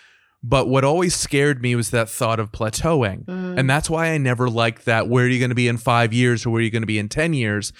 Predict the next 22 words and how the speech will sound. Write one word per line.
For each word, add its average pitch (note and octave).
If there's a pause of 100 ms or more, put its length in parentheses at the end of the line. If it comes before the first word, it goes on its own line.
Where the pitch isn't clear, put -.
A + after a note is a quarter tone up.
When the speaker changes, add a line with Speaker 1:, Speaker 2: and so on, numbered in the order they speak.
(360)
Speaker 1:
Because D3
my C3
hope F3
is, C3
is C3
that C3
I C3
have C3+
no B2
idea B2
where B2+
I'm A2+
going A2
to G#2
be G2+ (100)
Speaker 2:
Mm-hmm. F#3
Speaker 1:
because C3
the B2
thing D3
I'm C3+
doing A#2+
now A#2